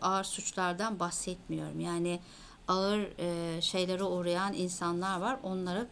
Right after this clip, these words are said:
e, ayrı tutuyorum. Ama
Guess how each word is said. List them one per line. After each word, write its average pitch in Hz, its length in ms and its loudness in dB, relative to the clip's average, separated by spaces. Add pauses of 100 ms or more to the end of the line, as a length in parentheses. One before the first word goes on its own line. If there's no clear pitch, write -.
(160)
e, 170 380 0 (300)
ayrı 185 300 0
tutuyorum. 196 640 -2 (500)
Ama 196 380 4